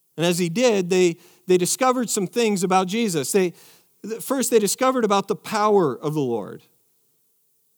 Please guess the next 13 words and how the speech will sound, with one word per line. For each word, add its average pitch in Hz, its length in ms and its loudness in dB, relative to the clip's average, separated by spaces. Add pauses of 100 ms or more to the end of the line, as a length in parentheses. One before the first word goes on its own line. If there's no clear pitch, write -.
(280)
That 196 140 -2
this - 500 0
storm 214 540 2
that 170 160 -2
so 247 400 0
terrified 214 640 -2
these 170 240 -2
men 165 320 -2
posed 151 320 -2
no 151 140 0
problem 135 400 -4
for 120 140 -12
Jesus. 101 640 -14